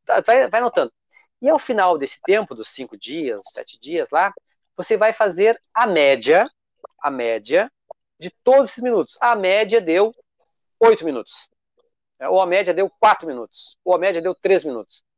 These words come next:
E aí você vai colocar este como seu ponto zero. Ou seja, o ponto inicial. Bom, então eu vou começar a meditar com oito minutos. Então aí sim, aí você bota o seu, o, o timerzinho lá para oito minutos.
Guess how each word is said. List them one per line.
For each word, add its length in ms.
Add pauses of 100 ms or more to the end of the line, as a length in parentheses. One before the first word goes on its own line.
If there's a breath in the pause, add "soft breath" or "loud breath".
(140)
E 120
aí 140
você 180
vai 100
colocar 320
este 320
como 260
seu 300 (260)
ponto 600
zero. 420 (480)
Ou 80
seja, 260
o 60
ponto 440
inicial. 440 (260 soft breath)
Bom, 280
então 200
eu 120
vou 320
começar 540
a 40
meditar 540 (260)
com 260 (440)
oito 320
minutos. 480 (300)
Então 160
aí 200
sim, 240
aí 120
você 120
bota 240
o 40
seu, 220 (100)
o, 240 (140)
o 260
timerzinho 540
lá 160
para 200
oito 200
minutos. 340